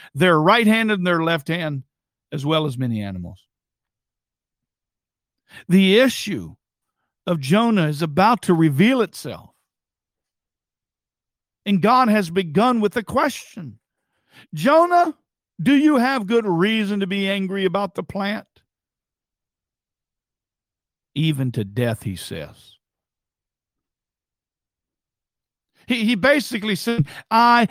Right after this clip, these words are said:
have complete justification for being angry."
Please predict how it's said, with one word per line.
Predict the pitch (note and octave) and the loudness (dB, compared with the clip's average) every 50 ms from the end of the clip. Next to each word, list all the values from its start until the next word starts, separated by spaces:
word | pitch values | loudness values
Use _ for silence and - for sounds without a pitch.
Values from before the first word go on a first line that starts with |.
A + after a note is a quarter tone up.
| - - | -2 -6
have | - - F#3+ G#3+ A3+ A3+ A3+ G3 - | -2 0 2 4 4 4 2 0 0
complete | - G3 F#3 D3+ - - A#3+ F4 B3 A3 F#3 G#3 G#3 | 0 0 0 0 0 0 0 2 0 0 -2 -6 -12
justification | D#3+ C#3 A#2+ B2+ G#3+ B3+ B3+ - - - G#3 E3+ G3+ F#3 - G#3 G#3 G3+ G3+ D#3+ - F#3 E3+ | -10 -6 -2 0 2 2 0 0 -4 -8 -6 -6 -6 -4 -2 -2 -2 -2 -2 -4 -6 -8 -6
for | C#3 F#3 E3+ | -4 -4 -2
being | D#3 D#3+ E3+ E3+ E3 D#3 - | -2 -2 -2 -2 -2 -4 -4
angry." | F#3 G3 G#3+ G#3 G3+ E3+ E3+ F3+ D3+ C3 C3+ - | -4 -2 -2 0 -2 -2 -4 -6 -8 -10 -14 -16